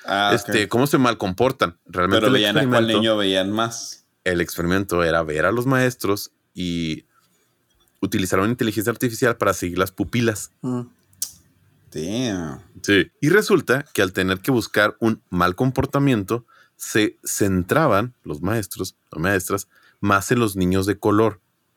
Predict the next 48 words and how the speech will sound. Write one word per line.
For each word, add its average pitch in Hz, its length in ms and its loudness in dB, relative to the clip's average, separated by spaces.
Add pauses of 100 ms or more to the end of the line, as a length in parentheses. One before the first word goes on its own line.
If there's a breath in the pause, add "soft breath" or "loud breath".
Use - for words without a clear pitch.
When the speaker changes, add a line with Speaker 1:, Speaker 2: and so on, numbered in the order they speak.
(160)
Speaker 1:
Mm. 101 160 -8
Speaker 2:
Incluso 123 760 2 (560)
los 135 180 4
mismos 101 220 4
maestros 117 320 2
de 107 80 4
color. - 300 -2 (720)
Speaker 3:
Wow. 117 200 -2
Speaker 1:
Damn. 95 840 -6 (540 soft breath)
Speaker 2:
Y 123 100 4
lo 127 200 4
peor 156 340 6
es 113 160 -2
que 156 120 0
los 127 200 2
niños 127 540 2 (120)
eran 110 380 2
actores 101 500 0
y 107 60 2
actrices. 104 640 -2 (760 loud breath)
O 113 60 0
sea 123 160 2
que, 113 200 0
Speaker 1:
Qué - 60 -6
Speaker 2:
o - 0 -
sea - 60 -20
que - 80 -4
Speaker 1:
inteligentes 131 560 0
Speaker 2:
sabían 143 540 6
Speaker 1:
niños. - 200 -10
Speaker 2:
que 135 120 2
Speaker 1:
Qué 131 60 -4
Speaker 2:
tenían 113 260 2
Speaker 1:
padre. 131 100 -2
Speaker 2:
que 135 40 -16
comportarse. 127 680 2
O 90 60 -2
sea, 90 160 2
los 85 160 -2
niños 104 220 0
eran 104 120 0
como 98 140 -4
que, 107 180 0
"Eh, 147 40 2
mijo, 139 240 0
va 104 100 4
a - 20 -6
ser, 120 160 0